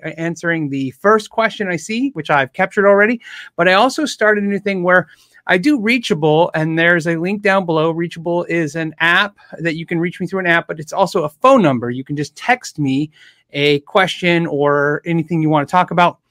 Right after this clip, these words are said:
The first time you text me, it's free. And then after that, it'll prompt you if you want to continue.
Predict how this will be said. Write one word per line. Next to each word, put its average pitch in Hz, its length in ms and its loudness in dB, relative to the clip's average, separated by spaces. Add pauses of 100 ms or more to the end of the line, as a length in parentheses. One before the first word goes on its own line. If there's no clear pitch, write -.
(580)
The 170 100 -4
first 214 240 4
time 220 160 2
you 196 60 0
text 208 340 -2
me, 180 100 0
it's 151 140 -4
free. 240 500 0
And 170 140 -2
then 175 80 -4
after 202 320 0
that, 185 140 4
it'll 151 100 0
prompt 190 480 -2
you 165 220 -2
if 156 240 -8
you 156 160 -6
want 156 260 -4
to - 80 -20
continue. 175 640 -2